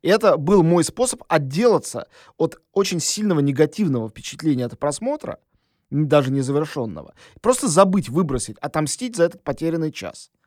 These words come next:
неприятный. Ну, что закончилось, соответственно, плохо. То есть, коротко или длинно, глубоко или поверхностно, это зависит,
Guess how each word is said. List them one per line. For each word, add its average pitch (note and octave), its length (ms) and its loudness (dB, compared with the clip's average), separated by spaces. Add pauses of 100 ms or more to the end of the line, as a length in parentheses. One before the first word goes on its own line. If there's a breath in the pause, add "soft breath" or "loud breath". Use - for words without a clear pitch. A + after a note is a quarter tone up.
(140)
неприятный. B2 720 2 (480)
Ну, G#3 260 -2
что D#3+ 280 -2
закончилось, C#3+ 500 -4
соответственно, C3+ 460 -8
плохо. B2+ 320 -10 (760 loud breath)
То G#3+ 120 6
есть, - 320 -2
коротко G#3+ 480 4
или D#3 140 4
длинно, D3+ 680 -2 (340)
глубоко E3 600 0
или D#3+ 140 2
поверхностно, C#3+ 920 -4 (120)
это E3+ 220 -6
зависит, F#3+ 480 -2